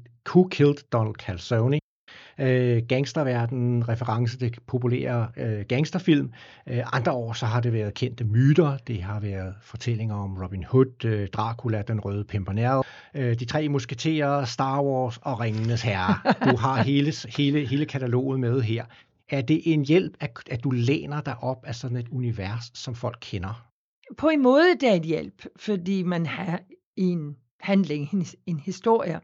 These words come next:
Speaker 2: Men, øh, ja, øh, øh, jeg kan ha-, ha det sjovt med at lære om i den historie. Men, men det, det kan også være lidt svært. For eksempel Tre Musketerer, som du nævnte der. Øh, jeg vil lære det om til The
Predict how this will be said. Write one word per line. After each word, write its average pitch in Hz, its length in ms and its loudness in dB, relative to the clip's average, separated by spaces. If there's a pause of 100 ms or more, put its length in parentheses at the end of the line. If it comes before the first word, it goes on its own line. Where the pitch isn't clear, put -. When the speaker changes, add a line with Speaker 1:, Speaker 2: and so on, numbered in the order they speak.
(140)
Speaker 2:
Men, 220 560 2
øh, 190 520 2
ja, 277 320 4
øh, 190 60 2 (520)
øh, 202 100 -2
jeg 196 220 2
kan 185 380 0 (420)
ha-, 165 480 -2 (100)
ha 170 180 -4
det 170 120 0
sjovt 208 340 2
med 190 120 4
at 170 200 0
lære 170 360 -2
om 220 420 2
i 180 120 -2
den 156 280 -8
historie. 170 560 -14 (120)
Men, 220 220 2 (120)
men 214 220 0
det, 214 320 -8
det 214 160 0
kan 226 100 -2
også 247 180 -2
være 254 220 4
lidt 240 180 -2
svært. 180 300 2
For 294 140 2
eksempel 180 500 -2 (340)
Tre 240 200 2
Musketerer, 185 600 -2
som 151 280 -8
du 170 80 -8
nævnte 156 440 -10
der. 196 60 -12 (960)
Øh, 185 220 -2
jeg 214 300 4
vil 214 120 2
lære 180 260 2
det 170 120 -2
om 160 320 -2
til 170 420 -4
The 165 120 -6